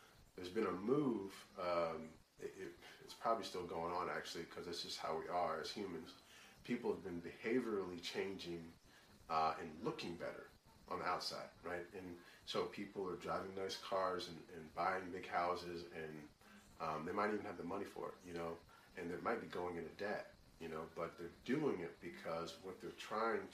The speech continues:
to say to other people is that, "I made it." Or, uh, even when they go in for, uh, you go in for, um, interviews, right? People present them their best selves, but you're only seeing what's on the outside. They're answering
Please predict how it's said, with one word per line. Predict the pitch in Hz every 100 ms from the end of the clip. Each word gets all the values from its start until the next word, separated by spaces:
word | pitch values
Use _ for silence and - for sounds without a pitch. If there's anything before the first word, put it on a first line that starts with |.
| -
to | 87 85 - - - - - -
say | - 120 147
to | 104 -
other | 85
people | - 90 90 85 85 82
is | 82
that, | 87 80
"I | 78
made | 78 82 110
it." | 156 - - - - - - - -
Or, | 95 92 87 85 85 -
uh, | 87 78 120
even | 131 123
when | 110
they | 104
go | 101 98 104
in | 101
for, | - 95 90 87 90
uh, | 85 80 78 -
you | 90 85
go | 87 87
in | 87
for, | - 87 80 78 - - -
um, | 76 71 69 - - - - 131
interviews, | 135 95 - - 87
right? | 87 95 - - - - - - -
People | 147 - 113
present | - 85 107 101
them | 85 76 -
their | 80
best | 80 87 82 -
selves, | - - - - - - -
but | - -
you're | - 117
only | 139 120 -
seeing | - 113 98 95 90
what's | 85 -
on | 85 85
the | 90
outside. | 90 - 80 80
They're | 92 87 95
answering | 104 - 87